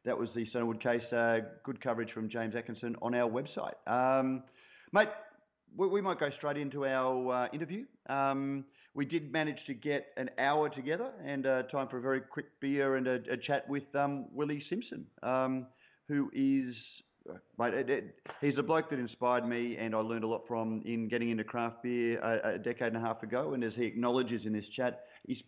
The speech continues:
probably not known by a lot of the new generation of beer bloggers or beer drinkers. Um, he, speaking of Stone and Wood, he has been, uh, just collaborated with them on a Forefathers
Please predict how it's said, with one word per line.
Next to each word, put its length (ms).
probably 420
not 240
known 300
by 460
a 100
lot 240
of 80
the 100
new 200
generation 560
of 120
beer 160
bloggers 380
or 80
beer 220
drinkers. 400
Um, 680
he, 320
speaking 220
of 60
Stone 200
and 80
Wood, 140
he 140
has 160
been, 500
uh, 120
just 200
collaborated 600
with 200
them 340
on 140
a 220
Forefathers 560